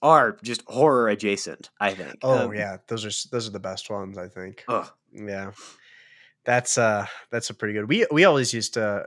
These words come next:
Speaker 2: joke that there was a s-, uh, secret fourth brother, um, in my family named Tommy. And here's the worst part is we just did this to my younger brother. We're like,
Speaker 1: <laughs>
Speaker 2: "Yeah, before you were born, there was another one, but unfortunately he got hit by the train tracks close to our,"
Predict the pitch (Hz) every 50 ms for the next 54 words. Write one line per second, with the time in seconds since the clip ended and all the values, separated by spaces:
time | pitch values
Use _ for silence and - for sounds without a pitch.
0 | - 110 - 117 107 104 - - 107 92 - 98 98 98 - 110 98 - - -
1 | _ - 98 95 92 90 90 - - - 107 - - 101 92 - _ _ _ _
2 | - - 110 104 101 - - - 98 95 92 92 90 87 - - _ _ _ _
3 | _ _ _ _ _ - 110 98 92 90 92 98 107 107 _ 107 101 98 101 101
4 | 101 - - 98 95 92 92 80 64 - 120 - - - - - _ _ _ -
5 | 110 107 107 101 101 98 - - _ - - 120 110 107 104 101 92 104 110 123
6 | 127 _ _ _ _ _ _ _ - 135 147 151 156 196 277 247 226 185 165 170
7 | 156 - - 135 131 131 139 156 151 180 185 185 - 170 165 147 139 123 - -
8 | 120 104 95 95 92 90 87 - - - 64 - - - - - _ _ _ -
9 | - 202 190 139 135 135 202 214 202 175 - 190 190 185 175 156 160 170 170 151
10 | 135 127 123 127 127 131 143 156 165 143 120 110 104 104 98 110 101 110 104 -
11 | 131 123 117 - - 110 101 98 104 113 113 107 98 98 110 95 - 92 87 85
12 | - - 98 92 92 - - 73 82 85 - - 87 92 101 92 87 - - -
13 | 95 - - _ - - - _ - - - 381